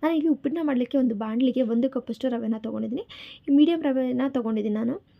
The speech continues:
ಈ ರವೆನ ಚೆನ್ನಾಗಿ ಹುರ್ಕೋಬೇಕು. ಫಸ್ಟ್ ಒಂದು ಎರಡು ನಿಮಿಷ ನಾನು ಡ್ರೈ ರೋಸ್ಟ್ ಮಾಡಿಕೊಂಡು ಅದಾದಮೇಲೆ ಒಂದು ಸ್ಪೂನಷ್ಟು ಎಣ್ಣೆ ಹಾಕೋತಾ ಇದ್ದೀನಿ. ಆ, ಇದರಿಂದ ಉಪ್ಪಿಟ್ಟು,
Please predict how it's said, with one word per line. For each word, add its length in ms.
ಈ 60
ರವೆನ 260
ಚೆನ್ನಾಗಿ 400
ಹುರ್ಕೋಬೇಕು. 760
ಫಸ್ಟ್ 320
ಒಂದು 200
ಎರಡು 120
ನಿಮಿಷ 220
ನಾನು 180
ಡ್ರೈ 220
ರೋಸ್ಟ್ 260
ಮಾಡಿಕೊಂಡು 400
ಅದಾದಮೇಲೆ 560
ಒಂದು 240
ಸ್ಪೂನಷ್ಟು 480
ಎಣ್ಣೆ 160
ಹಾಕೋತಾ 400
ಇದ್ದೀನಿ. 320
ಆ, 80
ಇದರಿಂದ 380
ಉಪ್ಪಿಟ್ಟು, 560